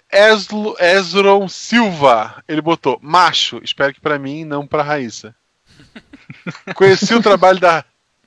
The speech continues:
conheci o trabalho da Raíssa nesse podcast. Já tem um tempo que estou ouvindo em loop. Aí ele botou dois o-, olhinhos brilhando assim.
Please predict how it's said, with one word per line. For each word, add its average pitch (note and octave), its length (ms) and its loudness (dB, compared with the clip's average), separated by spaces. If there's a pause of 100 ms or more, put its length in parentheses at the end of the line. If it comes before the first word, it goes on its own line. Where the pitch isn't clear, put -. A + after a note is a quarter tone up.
(1200)
conheci F#3 260 -2
o G#3 40 -4
trabalho F#3+ 260 0
da F3 120 0
Raíssa D#3 500 -4
nesse A3+ 460 0
podcast. F#3 840 -4 (340)
Já D#3+ 200 -2
tem G#3 220 -6
um A3 100 -10
tempo G3 400 -4
que - 120 -20
estou G3 240 -2
ouvindo F#3 360 -4
em G#3+ 60 -10
loop. C#3+ 500 -8
Aí A2 100 -6
ele A#2+ 100 -10
botou B2 420 -8
dois A#2 340 -10
o-, B2 140 -8 (580)
olhinhos B2 320 -10
brilhando A#2 480 -12
assim. G2 300 -20